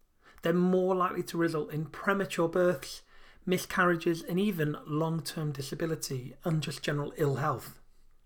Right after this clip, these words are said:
An ectopic pregnancy might occur when,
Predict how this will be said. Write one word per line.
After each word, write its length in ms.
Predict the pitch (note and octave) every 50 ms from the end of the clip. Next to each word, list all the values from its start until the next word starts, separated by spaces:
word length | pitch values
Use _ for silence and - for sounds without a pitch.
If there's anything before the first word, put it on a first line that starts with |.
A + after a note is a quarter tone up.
| - - - _ _ - - - - _ _ - _ _ - - - - - -
An 100 | - D#3
ectopic 720 | F#3 F#3+ - - - - C4 - - - - - - - -
pregnancy 720 | - - D3 C3+ C#3+ C#3 C3+ - - C#3 B2+ C#3+ D#3+ - - - - - - - - -
might 200 | E3 E3 - -
occur 480 | C3+ - - F3+ E3 E3 E3 E3 E3 - - - - - - -
when, 720 | D#3+ D#3 D#3 D#3+ D#3+ D#3 D#3 D#3 D#3 D#3 D#3 D#3 D#3+ -